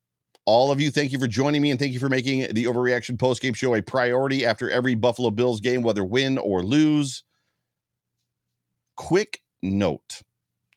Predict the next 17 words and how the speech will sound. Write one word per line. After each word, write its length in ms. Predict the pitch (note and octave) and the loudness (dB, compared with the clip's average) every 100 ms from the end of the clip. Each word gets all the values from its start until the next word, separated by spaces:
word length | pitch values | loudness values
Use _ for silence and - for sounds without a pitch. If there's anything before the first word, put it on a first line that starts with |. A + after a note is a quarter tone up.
| - | -10
Quick 220 | - D#3+ | -4 -2
note, 220 | A2 D#2+ - | -2 -4 -4
quick 220 | - D3+ C3 | -4 -4 0
note 380 | C3 C3 C#3+ | 2 2 2
for 140 | - B2 | -2 0
everybody 420 | B2 C3 B2 B2+ | 2 2 2 0
that 140 | A2+ | 0
is 120 | G#2+ - | -2 -4
tuned 320 | - C3+ A#2 | -4 -2 0
in 140 | A#2 | 0
right 160 | A#2 A2 | -2 -2
now, 160 | A2 | -2
whether 240 | G#2+ G#2 F2+ | -2 -2 -4
in 100 | F#2 | -4
podcast 680 | A#2+ A2 G#2 A2+ G#2+ G#2+ - | -2 -2 -2 -2 -2 -2 -6
or 200 | F2 F2 | -4 -2
live, 800 | E2+ G2 A#2+ A#2+ B2 B2 A2+ | -2 0 2 2 0 -2 -6